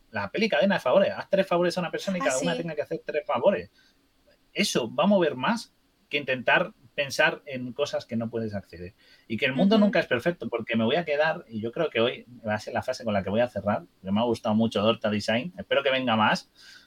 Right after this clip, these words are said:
Speaker 1: porque nos ha dado una frase que es, "La utopía está en el horizonte, camino dos pasos y ella se aleja dos pasos,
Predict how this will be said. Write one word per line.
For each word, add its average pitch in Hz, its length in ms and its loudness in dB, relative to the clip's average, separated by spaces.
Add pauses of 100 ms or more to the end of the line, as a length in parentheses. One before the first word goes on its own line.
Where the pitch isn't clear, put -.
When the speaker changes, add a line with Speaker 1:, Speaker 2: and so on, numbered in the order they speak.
(140)
Speaker 1:
porque 98 500 -4
nos 98 160 -2
ha 110 40 0
dado 113 100 2
una 107 140 2
frase 120 320 2
que 113 180 6
es, - 200 -6 (360)
"La 127 160 2
utopía 170 340 6
está 160 200 0
en 156 100 0
el 139 80 4
horizonte, 143 640 0 (480)
camino 139 400 2
dos 165 260 4
pasos 175 460 2
y 143 60 -2
ella 143 160 0
se 143 100 -6
aleja 135 220 -2
dos 120 160 -2
pasos, - 500 -6